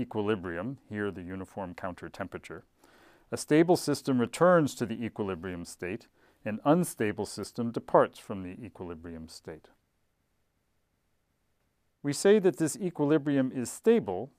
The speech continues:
because if we perturb the temperature by increasing or decreasing the temperature slightly, it will return to room temperature, the equilibrium state, after enough time.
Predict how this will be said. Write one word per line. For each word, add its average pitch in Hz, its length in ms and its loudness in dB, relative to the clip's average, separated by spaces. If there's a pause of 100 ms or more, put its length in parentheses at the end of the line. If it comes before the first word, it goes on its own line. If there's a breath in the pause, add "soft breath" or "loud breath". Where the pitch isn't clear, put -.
(200)
because 123 300 -6
if 127 120 -6
we 127 80 -2
perturb 156 520 2
the 147 100 0
temperature 131 500 -2
by 110 180 2
increasing 135 720 -6
or 107 120 -6
decreasing 143 680 -4
the 117 80 -2
temperature 110 480 -8
slightly, 135 500 -2 (380 soft breath)
it 127 100 -6
will 117 160 -4
return 143 480 -2
to 104 140 -8
room 123 260 0
temperature, 101 640 -8
the 120 180 -16
equilibrium 104 600 -6
state, - 420 -4 (420)
after 101 360 -6
enough 92 300 -8
time. 82 340 -12